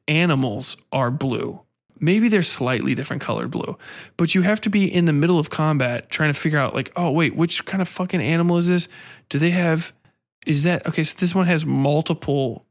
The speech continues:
um, they're, the, the, the special parts, they're called, like, uh, canisters or whatever, and these things collect these canisters," is dumb. Um,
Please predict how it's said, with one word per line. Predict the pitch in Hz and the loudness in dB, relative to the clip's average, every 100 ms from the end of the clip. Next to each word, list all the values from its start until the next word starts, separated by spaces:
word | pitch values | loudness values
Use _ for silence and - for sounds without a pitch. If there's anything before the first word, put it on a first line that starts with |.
| _ 135 | _ -4
um, | 139 123 120 120 - _ 147 | -4 -4 -6 -8 -14 _ -2
they're, | 143 127 | 0 0
the, | - 135 135 | -2 0 0
the, | - 131 | 0 -2
the | 123 123 | 0 -2
special | 143 147 143 131 | -2 -2 -2 -2
parts, | 127 123 | -2 -2
they're | 127 | -4
called, | - 139 | -2 -2
like, | 123 123 - | -4 -4 -6
uh, | 92 87 92 | -6 -6 -8
canisters | - 127 127 123 - 117 139 | -4 0 0 0 -2 -2 -2
or | 120 | -2
whatever, | 120 117 117 | -4 -4 -4
and | 123 | -4
these | 127 | -4
things | 135 131 | -4 -6
collect | - 127 120 | -4 -6 -4
these | 123 | -6
canisters," | - 123 123 - 110 - - - - - | -6 -6 -6 -6 -10 -10 -20 -20 -20 -6
is | 156 139 | -4 0
dumb. | 123 107 98 - - - - - | -2 -4 -8 -14 -20 -20 -14 -2
Um, | 139 120 117 | 0 0 -4